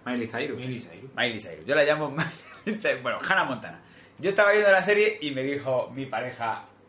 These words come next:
Speaker 3: me dijo, "Mira, Hannah Montana." Digo, "Hombre, ¿qué tal? ¿Cómo va a estar Hannah Montana aquí?"
Speaker 2: Claro, si
Speaker 3: Y
Speaker 2: está vestida.
Speaker 3: Claro, <laughs> sí, digo, sí, mira que lleva el pelo largo.
Speaker 2: No ha chupado nada todavía.
Speaker 3: No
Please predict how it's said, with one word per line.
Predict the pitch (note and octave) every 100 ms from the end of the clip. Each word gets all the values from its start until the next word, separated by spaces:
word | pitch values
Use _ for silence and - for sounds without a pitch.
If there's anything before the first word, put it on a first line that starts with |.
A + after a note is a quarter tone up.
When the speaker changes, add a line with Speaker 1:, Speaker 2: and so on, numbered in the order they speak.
| _
Speaker 3:
me | C3 B2+
dijo, | C3 A#2 A#2+ -
"Mira, | E3+ D3 - - _ D#3+
Hannah | D#3
Montana." | C3 G2+ F#2+ F2 -
Digo, | G#2 F#2 F#2+ F2+
"Hombre, | G2+ G2+ - - _
¿qué | A2+
tal? | A2+ A2 G#2
¿Cómo | A#2
va | A#2+
a |
estar | - G#2+
Hannah | A#2+ A#2
Montana | A#2+ A#2 A#2+
aquí?" | A#2 F2 - -
Speaker 2:
Claro, | C3+ B2 F#2+
si | F#2+
Speaker 3:
Y |
Speaker 2:
está | A2 D3
vestida. | D#3 - D3 C3 - -
Speaker 3:
Claro, | D3 G3+ G3+
<laughs> | -
sí, | A#3+
digo, | B3 F#3 C#3+
sí, | D3+ C#3+
mira | F3 F#3+ D#3
que | C#3 - -
lleva | C#3
el | C3 -
pelo | C3
largo. | F#3 A3+ A3 D#3
Speaker 2:
No |
ha | E3
chupado | E3+ D#3+ C#3 D#3+
nada | E3
todavía. | D3+
Speaker 3:
No | E3